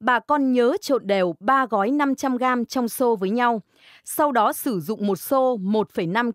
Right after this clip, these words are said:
ki-lô-gam đó, vỗ béo cho ba mươi tấn gà, giai đoạn hai mươi tới ba mươi ngày trước khi xuất bán.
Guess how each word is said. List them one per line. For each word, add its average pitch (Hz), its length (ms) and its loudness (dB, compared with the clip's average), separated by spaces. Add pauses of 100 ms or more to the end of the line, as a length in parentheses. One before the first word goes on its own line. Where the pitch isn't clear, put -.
ki-lô-gam 247 480 -2
đó, 202 300 2 (280)
vỗ 254 300 0
béo 233 300 2
cho 277 220 -2
ba 285 280 0
mươi 277 160 0
tấn 220 220 -4
gà, 208 320 0 (220)
giai 247 260 -2
đoạn 196 220 2 (360)
hai 277 260 -2
mươi 269 320 0 (120)
tới 214 260 0
ba 277 220 2
mươi 254 140 0
ngày 190 300 -2 (100)
trước 330 240 -4
khi 233 220 -6
xuất 311 240 -6
bán. 196 300 -4